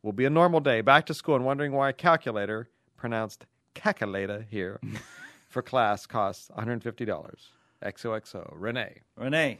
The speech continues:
Speaker 2: from the Big
Speaker 1: From the
Speaker 2: N F.
Speaker 1: bayou, down near the bayou. Oh, yeah. <laughs> Yeah, that's right.
Speaker 2: Is that your, uh,
Speaker 1: That's
Speaker 2: New Orleans
Speaker 1: right, yeah.
Speaker 2: accent?
Speaker 1: Oh, yeah.
Speaker 2: Wow. Now, uh, Renee probably, uh, yeah, I'm just gonna add, have a little added value here on the T V T M for her.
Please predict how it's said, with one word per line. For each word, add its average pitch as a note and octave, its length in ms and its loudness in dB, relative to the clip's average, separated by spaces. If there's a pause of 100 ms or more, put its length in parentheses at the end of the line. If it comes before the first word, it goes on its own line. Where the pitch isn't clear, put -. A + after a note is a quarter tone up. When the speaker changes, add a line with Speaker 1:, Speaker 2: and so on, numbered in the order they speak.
(120)
Speaker 2:
from C3 320 -4
the G#2+ 60 -8
Big B2+ 120 -4
Speaker 1:
From D3+ 120 4
the C#3+ 60 2
Speaker 2:
N - 80 6
F. - 40 6
Speaker 1:
bayou, C3+ 520 8
down A2 240 2
near B2+ 120 8
the C3+ 80 4
bayou. G#2+ 420 2
Oh, B2 100 -2
yeah. - 280 -8
<laughs> - 40 -14 (580)
Yeah, A2+ 340 -4
that's G#2+ 180 -12
right. - 300 -10 (260)
Speaker 2:
Is A#2 80 -10
that C#3+ 160 0
your, C#3+ 280 -4
uh, C#3 80 -10
Speaker 1:
That's C3+ 300 -2
Speaker 2:
New C3 60 -2
Orleans C#3 280 0
Speaker 1:
right, C3 60 -2
yeah. B2 40 0
Speaker 2:
accent? - 220 -4
Speaker 1:
Oh, A#2+ 80 2
yeah. G2+ 260 -6 (880)
Speaker 2:
Wow. G2+ 220 -8 (300)
Now, D#3+ 220 6
uh, D3 400 2
Renee D#3 520 0
probably, C3+ 680 0
uh, A#2+ 200 2
yeah, E3 160 -4
I'm G#3 100 0
just - 120 -12
gonna D4 120 -6
add, D3 260 -4
have C#3 100 -4
a C3+ 60 -6
little C#3 240 -6
added D3+ 320 2
value A#2+ 480 -2
here G2+ 380 -10
on G#2 100 -10
the G#2 60 -8
T B2 140 -10
V G#2 120 -12
T A2 140 -12
M G2+ 100 -8
for G2+ 100 -16
her. F#2+ 180 -10